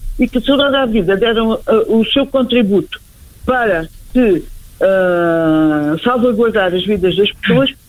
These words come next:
não teríamos. Portanto, é uma responsabilidade de todos, é uma responsabilidade, ah, em, em, em integrar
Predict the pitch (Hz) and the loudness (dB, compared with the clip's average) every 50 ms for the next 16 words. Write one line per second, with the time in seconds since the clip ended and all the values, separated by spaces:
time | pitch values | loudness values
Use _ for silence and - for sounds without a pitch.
0 | - - 269 320 320 - 349 320 311 302 277 269 254 247 - - - - - - | -4 -2 0 0 0 0 0 0 2 2 2 0 -2 -4 -8 -10 -14 -16 -18 -14
1 | - - 285 - - 277 247 214 - - - - - 269 320 339 330 311 294 262 | -4 -4 -4 -2 0 -2 -2 -2 -4 -10 -18 -8 -4 -2 0 0 2 0 0 0
2 | - - - 233 233 233 - 214 180 208 196 190 175 180 - - 196 233 277 - | -2 -4 -2 -2 -2 -2 -2 -2 -2 0 0 0 0 -2 -2 0 0 0 0 -2
3 | - - - - - - - - - 330 349 311 320 311 311 - - 269 269 262 | -8 -14 -16 -16 -20 -18 -10 -4 -2 0 2 2 0 0 -2 -4 -2 -2 -2 0
4 | - 262 226 240 247 247 240 220 214 214 - - - - - - - 285 285 247 | 0 -2 0 0 0 0 0 -2 -2 -4 -8 -20 -20 -20 -16 -4 -2 0 0 0
5 | - - 220 208 - - 185 202 202 - - 202 220 220 208 175 - 214 226 226 | 0 -2 -4 -4 -4 -2 0 0 0 0 0 0 0 0 0 0 0 0 0 0
6 | 185 196 202 196 - 175 208 226 220 214 - 202 196 208 196 190 185 170 | 2 2 0 0 0 0 0 0 0 0 0 0 0 0 0 0 -2 -4